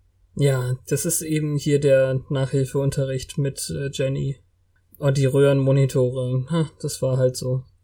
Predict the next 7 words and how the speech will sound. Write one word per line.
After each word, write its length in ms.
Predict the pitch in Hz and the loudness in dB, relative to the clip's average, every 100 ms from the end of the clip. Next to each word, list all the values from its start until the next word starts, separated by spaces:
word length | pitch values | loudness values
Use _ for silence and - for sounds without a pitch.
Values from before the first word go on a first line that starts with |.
| _ _ - | _ _ 0
Das 320 | 139 - - - | 0 0 -6 -4
Coolste 460 | 170 185 190 175 | 2 4 4 -2
finde 320 | 165 165 170 | 2 2 4
ich, 240 | 165 - - - - _ _ _ | 2 0 -4 -8 -12 _ _ _
<laughs> 500 | - - _ _ - | -20 -20 _ _ 0
ähm, 560 | 139 139 135 135 147 - _ | 4 4 4 2 -4 -16 _
dass 460 | 143 139 - - | 2 2 0 -8